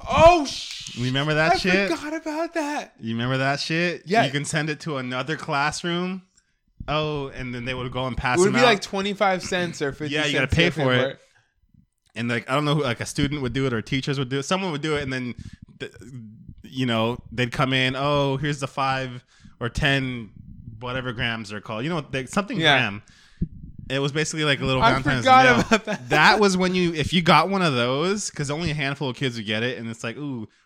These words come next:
Speaker 2: we all know Jeremy likes Nicole, so
Speaker 1: <laughs>
Speaker 2: Nicole sent one to Jeremy, and Jeremy's, you know, it's like you were special if you got one, like. And I don't think I ever <laughs> got one.
Speaker 1: Dude, but you know how messed up, if I really think about how messed up that is,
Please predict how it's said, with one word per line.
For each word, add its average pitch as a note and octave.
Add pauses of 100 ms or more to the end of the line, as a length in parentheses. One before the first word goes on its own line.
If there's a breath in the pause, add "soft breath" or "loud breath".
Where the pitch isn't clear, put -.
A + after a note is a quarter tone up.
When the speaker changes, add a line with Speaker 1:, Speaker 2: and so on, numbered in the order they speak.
Speaker 2:
we D3
all D#3+
know D3+
Jeremy C#3
likes C3
Nicole, A#2+ (440 soft breath)
so B2
Speaker 1:
<laughs> A#2
Speaker 2:
Nicole C3
sent C#3
one B2+
to A#2
Jeremy, B2
and A2+
Jeremy's, A#2+
you C3
know, G#2
it's A2
like C3+
you B2+
were D3+
special -
if -
you G2
got F#2
one, F#2
like. G2 (1200 loud breath)
And B2
I A#2+
don't A2
think A2
I A2
ever A2+
<laughs> A#2+
got D#3+
one. D#4 (300)
Speaker 1:
Dude, B3
but G#3+
you A3+
know C#4
how D4
messed G#3+
up, G#3+
if E3
I E3
really F3+
think F3+
about E3
how D3+
messed C#3
up E3+
that F3+
is, G3